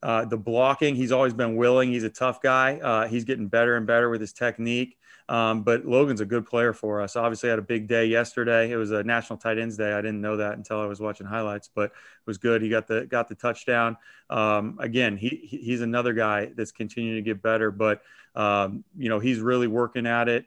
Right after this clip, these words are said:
Uh, he takes, you know, he takes his job very seriously, and I e-, expect him to continue to improve. Um, you know, he, he, um, you know, he's, he's an efficient player, and he, he's productive, um, and that's what we need him to be.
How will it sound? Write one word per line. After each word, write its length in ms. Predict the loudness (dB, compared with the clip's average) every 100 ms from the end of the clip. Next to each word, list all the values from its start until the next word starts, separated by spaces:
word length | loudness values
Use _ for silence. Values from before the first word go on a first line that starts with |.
| -8
Uh, 160 | -10 -6
he 160 | -6
takes, 360 | -2 -4 -4 -8
you 120 | -4
know, 60 | -4
he 60 |
takes 300 | -4 -6 -6
his 140 | -8 -2
job 320 | 0 0 2
very 240 | 2 2
seriously, 720 | 0 -2 -2 -2 -4 -2 -2
and 80 | 0
I 80 | -2
e-, 240 | -4 -10 -14 _
expect 500 | -10 -10 -6 -6 -6
him 120 | -6
to 80 | -6
continue 480 | -8 -8 -6 -4 -6
to 180 | -6 -8
improve. 480 | -6 -2 -2 -2 -6 -14 -20 -20 -10
Um, 500 | -4 0 0 -2 -6 _ _ _ _ _ _ -20 _
you 140 | -4 0
know, 360 | 0 0 -4 -8
he, 600 | -12 -12 -10 -6 -6 -4
he, 260 | -4 -2
um, 360 | -2 -4 -8 -12 _
you 100 | -8
know, 120 | -6 -2
he's, 360 | -2 -4 -8 -10
he's 280 | -6 -6 -6
an 160 | -8
efficient 560 | -10 -6 -6 -6 -10 -6
player, 380 | 0 2 4 2
and 140 | 0
he, 280 | -2 -2 -2
he's 240 | -4 -6
productive, 600 | -4 -2 -2 0 -4 -4 -8
um, 200 | -8 -6
and 100 | -4
that's 140 | -6 -6
what 100 | -8
we 80 |
need 160 | -6 -4
him 120 | -6
to 60 | -4
be. 200 | -4